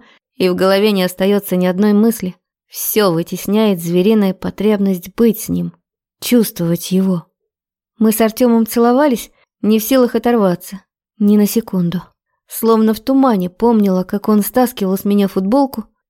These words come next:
небрежно отшвырнул её в сторону. Его губы на моей груди, бесцеремонные руки стягивали бельё и ласкали так, что невозможно сдержать дрожь, и хочется большего.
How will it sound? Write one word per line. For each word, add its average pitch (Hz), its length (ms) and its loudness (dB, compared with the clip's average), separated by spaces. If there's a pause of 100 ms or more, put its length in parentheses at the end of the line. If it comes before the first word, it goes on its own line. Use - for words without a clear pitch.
небрежно 190 540 0
отшвырнул 190 480 0
её 185 140 0
в - 40 -12
сторону. 208 460 0 (460)
Его 214 320 2
губы 208 380 2
на 185 120 2
моей 190 260 4
груди, 190 540 0 (380)
бесцеремонные 233 880 2
руки 254 300 0
стягивали 196 500 0
бельё 208 400 4
и 226 80 4
ласкали 208 520 0
так, 262 280 0
что - 260 -6
невозможно 226 760 2
сдержать 208 440 0
дрожь, 240 340 0 (360)
и - 80 -4
хочется 185 420 -2
большего. 185 560 -2